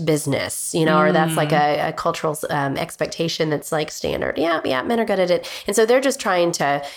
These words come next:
Speaker 1: then succeed, but they have everyone kind of already, you know, realizing, like, yeah, they can probably do that. Where I feel like women, not only, we have that in society, and then we may even have loved ones around us that were just, that have, that were like,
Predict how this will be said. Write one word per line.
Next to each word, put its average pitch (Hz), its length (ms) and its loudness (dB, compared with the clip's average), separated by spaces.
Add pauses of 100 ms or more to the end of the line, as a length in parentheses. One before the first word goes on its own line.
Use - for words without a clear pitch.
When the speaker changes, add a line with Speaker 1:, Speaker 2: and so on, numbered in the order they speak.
(120)
Speaker 1:
then 165 300 4
succeed, 170 960 0
but 165 140 -2
they 160 100 0
have 165 220 0
everyone 143 600 2
kind 143 200 -2
of 139 100 0
already, 139 560 0 (720)
you 226 140 2
know, 147 140 2
realizing, 147 540 2
like, 151 160 0
yeah, 135 260 0
they - 80 0
can 196 140 -2
probably 143 300 0
do 139 240 0
that. 127 360 -2 (420)
Where - 140 0
I 226 60 2
feel 269 160 2
like 196 160 2
women, 185 340 2
not 165 160 2
only, 165 240 2
we 170 120 0
have 180 120 -2
that 147 200 0
in 147 100 -2
society, 147 500 -2
and 160 80 -2
then 160 60 0
we 160 80 2
may 175 160 2
even 190 240 0
have 143 240 -2
loved 127 260 -2
ones 120 320 -4
around 117 260 -4
us 113 200 -6
that - 140 -6
were 156 80 -4
just, 135 340 -8
that 165 100 0
have, 160 400 -4
that 160 180 0
were 160 120 0
like, 143 260 0